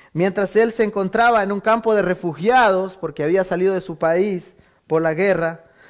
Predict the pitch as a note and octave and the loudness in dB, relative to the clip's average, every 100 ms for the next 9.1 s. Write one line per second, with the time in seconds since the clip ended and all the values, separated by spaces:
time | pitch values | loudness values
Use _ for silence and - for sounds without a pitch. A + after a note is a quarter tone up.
0 | _ - E3 G#3 A#3 A3 A3 B3 A#3+ A3+ | _ -4 0 2 2 2 2 2 0 0
1 | F#3+ A#3 C4 B3 G#3 - F#3+ - C4+ B3 | 0 2 2 2 0 -2 -4 0 0 0
2 | A3 F#3+ G#3+ A3+ A3+ G3 F#3 G3+ A#3 A3 | -2 -2 2 2 2 2 2 4 4 2
3 | F3+ - E3 E3+ E3+ E3 D#3+ E3 D3+ G3 | 0 0 0 0 -2 -4 -8 -8 0 2
4 | G#3+ C3 A2+ B2+ - E3 C#3+ D3+ F#3 G3+ | 2 -2 -10 -12 -4 -2 -2 -4 -2 -2
5 | G3 F#3+ E3 - G#3+ F3 C3 - _ _ | -2 -6 -8 -2 2 2 -2 -12 _ _
6 | _ _ _ _ _ D3+ E3 G3 G#3+ A#3 | _ _ _ _ _ -6 -2 0 2 2
7 | G#3 G3+ G3 - - D3+ F3 G3 G3 G3 | 2 0 -2 -8 -4 0 2 2 0 2
8 | G3 F#3 D#3+ F#3+ F#3+ F#3 - F3+ F#3 F3+ | -2 -2 -4 -4 -4 -6 -4 -2 -2 -2
9 | F3 | -4